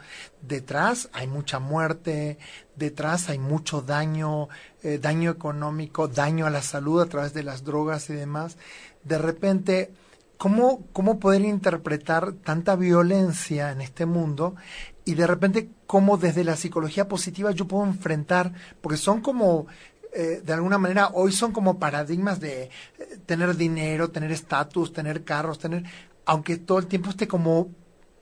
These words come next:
que hay una, un hilo muy finito entre estar vivo y estar muerto y vivir como protegido por cuarenta, sesenta personas para que no me maten. O sea, eh, a lo que voy es,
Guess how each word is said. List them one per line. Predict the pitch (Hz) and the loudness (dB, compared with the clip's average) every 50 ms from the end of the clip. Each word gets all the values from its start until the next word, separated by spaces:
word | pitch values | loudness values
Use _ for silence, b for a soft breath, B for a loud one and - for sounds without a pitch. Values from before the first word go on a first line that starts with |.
| - - _ - - _ | -20 -20 _ -20 -18 _
que | - - | 2 4
hay | 175 175 180 | 6 6 6
una, | 185 190 190 196 196 - | 6 6 6 4 4 2
un | 190 160 170 | 2 4 4
hilo | 180 180 185 190 | 4 4 6 4
muy | 180 180 190 190 | 6 6 6 4
finito | 190 - 175 175 175 175 196 | 4 4 2 2 2 2 0
entre | 180 170 175 151 | -2 -2 -2 -6
estar | - - 160 156 160 | -6 -4 -4 -2 -2
vivo | 160 170 175 185 175 | 0 0 0 0 -2
y | |
estar | 165 170 - 151 143 | -4 -6 -6 -6 -6
muerto | 147 156 156 160 160 165 - 226 226 | -4 -4 -4 -4 -2 0 0 0 0
y | 202 151 | 0 -4
vivir | 143 160 165 170 190 233 254 247 - B B B B B B | -6 -4 -2 0 0 0 -2 -4 -8 B B B B B B
como | - 170 165 165 170 165 | -2 0 2 2 2 2
protegido | 165 160 156 156 - 143 - - - - 220 233 220 160 147 147 165 208 330 453 - - b b b b b b | 0 -2 -2 -2 -4 -8 -8 -10 -12 -8 -6 -4 -2 0 2 2 2 2 0 0 -4 -8 b b b b b b
por | - 160 156 156 | -6 -4 -4 -2
cuarenta, | - 170 165 165 180 202 214 196 220 175 | 0 2 2 4 4 2 0 0 -2 -2
sesenta | - 190 - - 190 180 190 175 | -2 -2 -2 -2 0 0 0 0
personas | 165 160 170 196 214 202 | 0 -2 -2 -2 -4 -4
para | 196 160 151 - | -4 -6 -6 -6
que | - 156 | -6 -4
no | 147 160 175 | -4 -2 -2
me | 185 185 180 | -2 -2 -2
maten. | 180 185 185 185 185 180 - 196 196 | -2 0 -2 -2 -2 -2 -2 -2 -2
O | 196 190 131 | -2 -2 0
sea, | - 196 180 180 B B B B B B B B B - - _ - - | 2 2 0 0 B B B B B B B B B -20 -20 _ -6 -2
eh, | 180 175 175 180 180 - - - | -2 0 0 -2 -4 -6 -10 -6
a | - 160 | -2 0
lo | 170 180 175 | 2 2 2
que | 175 190 190 | 2 2 2
voy | 185 202 220 220 202 175 | 2 4 2 2 2 2
es, | 160 151 139 127 - | 2 0 -2 -6 -10